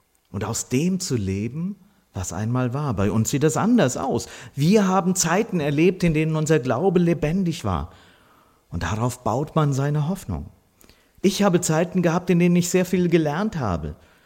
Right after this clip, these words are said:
Die Gefahr besteht, darauf zu vertrauen. Wir haben mal Erfahrungen mit Jesus gemacht und die bilden das Fundament unseres Glaubens.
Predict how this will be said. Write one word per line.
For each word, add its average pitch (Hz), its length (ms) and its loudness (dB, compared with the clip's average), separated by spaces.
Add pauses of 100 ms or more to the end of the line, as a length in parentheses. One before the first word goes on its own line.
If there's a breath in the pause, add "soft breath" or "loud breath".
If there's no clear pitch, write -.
(180 loud breath)
Die 202 60 0
Gefahr 196 400 2
besteht, 151 460 0
darauf 147 320 0
zu - 140 -4
vertrauen. 180 640 -4 (420 loud breath)
Wir 170 160 8
haben 214 200 4
mal 214 140 8
Erfahrungen 202 720 0
mit 131 180 0
Jesus 170 440 0
gemacht 147 400 0
und 156 140 2 (460 loud breath)
die 208 120 6
bilden 185 440 6
das 175 160 4
Fundament 180 640 2
unseres 113 480 -4
Glaubens. 85 640 -6